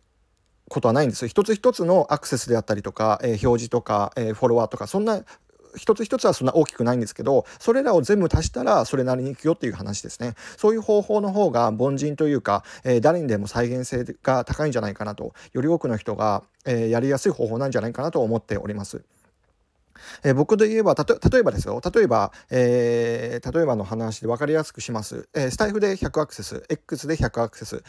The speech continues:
インスタで百アクセス、インス-、YouTubeで百再生、TikTokで千再生。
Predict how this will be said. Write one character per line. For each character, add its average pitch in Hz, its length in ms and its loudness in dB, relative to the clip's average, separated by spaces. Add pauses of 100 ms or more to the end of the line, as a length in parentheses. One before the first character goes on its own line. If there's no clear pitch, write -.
(140)
イ - 80 -6
ン 131 80 -2
ス - 40 -8
タ 127 100 -2
で 160 100 2
百 127 280 0
ア 117 60 2
ク - 180 -14
セ 113 100 -8
ス、 - 220 -10 (200)
イ 131 120 -4
ン 143 40 -4
ス-、 - 240 -14
YouTube 147 300 0
で 165 120 0
百 143 180 -2
再 120 200 2
生、 - 320 -6
TikTok - 440 -4
で 165 100 2
千 120 200 -4
再 117 200 -2
生。 - 280 -10